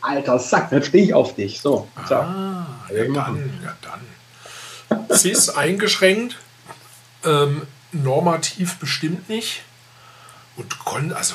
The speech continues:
Speaker 2: als konservativ würde ich mich beim besten Willen nicht bezeichnen. Absolut
Speaker 1: Also
Speaker 2: nicht.
Speaker 1: ich, <clears throat> ich würde mich auch generell nicht als konservativ bezeichnen, aber
Speaker 2: Aber?
Speaker 1: man w-, wird, glaub ich,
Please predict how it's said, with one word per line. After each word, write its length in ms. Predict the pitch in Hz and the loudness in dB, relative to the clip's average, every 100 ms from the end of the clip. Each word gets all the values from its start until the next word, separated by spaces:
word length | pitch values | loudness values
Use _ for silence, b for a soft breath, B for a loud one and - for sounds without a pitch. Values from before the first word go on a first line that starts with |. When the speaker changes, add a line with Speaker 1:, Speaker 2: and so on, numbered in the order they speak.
| - | -8
Speaker 2:
als 240 | - - | -6 -6
konservativ 840 | - - 147 131 113 - - 107 | -4 -6 -2 -2 -2 -6 -8 -8
würde 140 | 107 104 | -10 -12
ich 60 | |
mich 200 | 92 - | -12 -12
beim 140 | - 95 - _ - | -12 -16 -20 _ -8
besten 500 | - - - - 104 | -2 4 4 2 -6
Willen 240 | 104 98 | -12 -12
nicht 180 | 98 - | -12 -12
bezeichnen. 560 | - - - - - - - - - | -6 -6 -6 -10 -14 -16 -18 -14 -10
Absolut 400 | - - - - | -2 -2 -2 -2
Speaker 1:
Also 160 | 143 165 | 4 4
Speaker 2:
nicht. 160 | 170 214 | 6 4
Speaker 1:
ich, 240 | 220 - - | 4 -2 0
<clears throat> 300 | - 180 170 | 4 6 4
ich 220 | 196 196 - | 0 -4 4
würde 180 | 165 180 | 6 6
mich 180 | 156 - | 2 2
auch 220 | 165 - - - | 2 0 -10 -4
generell 520 | 135 135 131 127 160 | 0 2 2 0 2
nicht 220 | 165 175 143 | 2 2 0
als 160 | 135 | 0
konservativ 500 | - 147 139 127 - | -4 -2 -2 -2 -6
bezeichnen, 460 | 123 - 165 160 117 - | -8 -4 -2 -2 -6 -6
aber 960 | 107 104 107 - 104 110 135 165 - - - - - - | -6 -4 -4 0 0 2 0 -2 -6 -14 -20 -20 -20 -14
Speaker 2:
Aber? 760 | - - - - 90 - - 175 - - - - - - - - - - - - - - - | -12 -10 -14 -14 -14 -12 -10 -10 -12 -20 -20 -20 -20 -20 -20 -20 -20 -20 -20 -20 -20 -20 -6
Speaker 1:
man 360 | 147 135 - - 120 | 0 0 -2 -8 -8
w-, 500 | 120 117 135 160 - 147 | -4 0 0 0 -2 4
wird, 260 | 190 196 - | 4 6 4
glaub 180 | 180 | 4
ich, 140 | 165 | 4